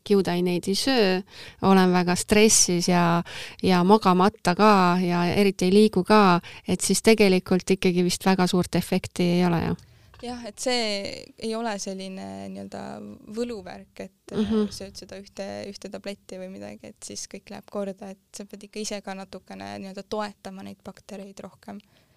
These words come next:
Speaker 2: Et ainult sellest, äh, kapslist, äh, probiootikumidest ei piisa.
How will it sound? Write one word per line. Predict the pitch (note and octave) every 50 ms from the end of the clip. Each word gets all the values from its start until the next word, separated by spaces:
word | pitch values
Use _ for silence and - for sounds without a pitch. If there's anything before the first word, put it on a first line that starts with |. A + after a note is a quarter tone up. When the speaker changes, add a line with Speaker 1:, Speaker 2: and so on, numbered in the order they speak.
| _ _ _ -
Speaker 2:
Et | G3+ - -
ainult | F#3+ G3 G3 G3 F#3+
sellest, | F#3+ - F#3+ - - _
äh, | F#3+ F#3+ G3 G3
kapslist, | - A3 - - - - - F#3+ - - - -
äh, | F#3+ G3+ G3+ - - - - - A#3 G#3+ A#3 _ _ _
probiootikumidest | - G3+ G3 G3 - G3 G3 - - G3+ - G3 F#3+ G3 G3 - - -
ei | G#3
piisa. | - - A3 A3 - - A#3